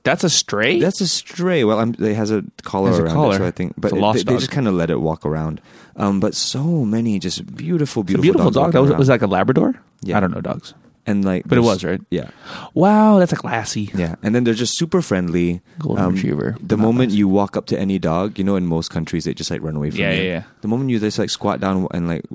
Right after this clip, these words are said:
Speaker 2: look at any dog, they'll walk towards you and get cuddles. Um, and I learned later from a local that they have an annual festival for
Speaker 1: Mm.
Speaker 2: dogs.
Speaker 1: Oh, that's cool.
Speaker 2: Yeah, they have an annual festival for dogs. Starts with a T. I can't remember what it's called,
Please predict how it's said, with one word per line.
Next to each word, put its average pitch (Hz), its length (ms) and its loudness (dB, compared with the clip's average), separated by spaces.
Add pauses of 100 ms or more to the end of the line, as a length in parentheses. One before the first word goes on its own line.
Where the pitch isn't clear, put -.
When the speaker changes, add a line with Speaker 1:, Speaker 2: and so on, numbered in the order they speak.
(160)
Speaker 2:
look 90 180 -4
at - 60 -2
any 90 180 -2
dog, 82 280 -4
they'll 82 120 -4
walk 82 220 -6
towards 76 340 -8
you 76 120 -6
and 80 80 -8
get - 160 -14
cuddles. 101 560 -2 (440)
Um, 85 440 -2 (120)
and 98 160 -4
I 98 60 0
learned 95 300 0
later 85 200 -4
from 82 160 -6
a 78 60 -4
local 120 560 -4 (100)
that - 240 -6
they 80 140 -4
have 80 220 -8
an 78 100 -6
annual 82 600 -4
festival 82 520 -6
for 92 320 -2
Speaker 1:
Mm. 95 40 -4
Speaker 2:
dogs. 95 460 -6
Speaker 1:
Oh, 392 220 0
that's 403 160 -6
cool. 98 340 -2
Speaker 2:
Yeah, 98 260 -2 (320)
they - 60 -6
have 98 100 -2
an 98 60 -4
annual 110 200 0
festival 98 420 -4
for 90 220 -4
dogs. 82 340 -4 (160)
Starts - 320 -6
with - 80 -16
a 87 80 -4
T. - 300 -6
I 78 40 -6
can't 80 220 -8
remember 78 160 -8
what 76 80 -4
it's - 100 -10
called, 82 300 -10